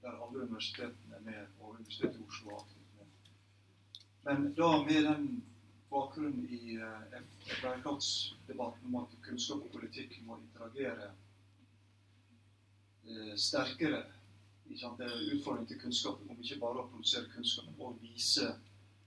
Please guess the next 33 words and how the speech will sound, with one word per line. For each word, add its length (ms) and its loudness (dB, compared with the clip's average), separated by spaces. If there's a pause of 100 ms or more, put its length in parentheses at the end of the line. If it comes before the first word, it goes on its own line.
(540)
konsekvensene 580 4
av 100 -2
den 120 -10
kunnskapen 520 -4 (880)
mye 160 -6
mer 180 -2
eksplisitt 560 2
til 140 -6
de 100 -2
aktørene 500 -6
som 240 -4
er 120 -8
involvert 360 -10
i 100 -20
den 160 -20
prosessen. 400 -6
Altså, 180 -8
gå 100 -2
et 100 -2
skritt 300 2
lenger 280 0
enn 100 -16 (760)
professor 440 -4
Underdal 400 -4
og 80 -12
Max 240 2
Weber 300 -10 (100)
ville 540 -18
gjort, 260 -20 (340)
<laughs> 440 -4
kanskje. 320 -2 (960)
Og, 360 12
eh, 180 10